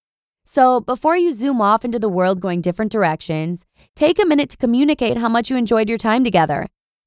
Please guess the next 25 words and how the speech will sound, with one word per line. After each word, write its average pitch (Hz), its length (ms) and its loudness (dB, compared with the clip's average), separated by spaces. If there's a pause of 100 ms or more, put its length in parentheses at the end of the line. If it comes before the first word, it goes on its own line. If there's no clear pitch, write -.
(100)
and 240 680 4
maybe 262 300 2
touch 339 280 -2
base 302 220 -2
about 269 320 -2
when 202 200 0
you'll 262 100 0
be 254 80 -2
getting 247 300 -4
together 262 360 0
again 185 240 0
in 190 120 2
the 190 80 2
near 196 200 2
future. 226 540 -8 (600)
If 226 140 -4
you 220 80 -4
don't 320 260 0
have 277 180 -4
a 220 40 -8
plan 180 280 -8
for 185 80 -12
your 180 100 -8
next 165 300 -10
date, 160 320 -4